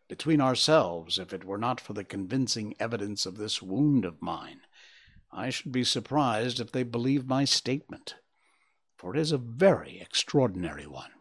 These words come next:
I've not much in the way of proof with which to back it up. Even if they believe me, the clues which I can give them are so vague that it's a question of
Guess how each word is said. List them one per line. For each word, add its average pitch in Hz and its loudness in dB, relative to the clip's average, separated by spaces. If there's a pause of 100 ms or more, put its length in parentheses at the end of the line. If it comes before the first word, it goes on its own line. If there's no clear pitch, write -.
(640)
I've 135 -10
not 220 -2
much 185 4
in 131 6
the 127 6
way 127 6
of - -4
proof - 0
with 87 -14
which 113 -4
to 110 -6
back 104 0
it 82 -6
up. - -4 (880)
Even 202 -6
if - -4
they 123 2
believe 101 -2
me, - -14 (440)
the - -20
clues 147 8
which 101 -2
I 101 2
can 90 -8
give 135 2
them 92 -6
are 82 -10 (220)
so 131 2
vague 98 -2
that 107 -4
it's 117 -4
a 127 -8
question 95 -2
of 101 -10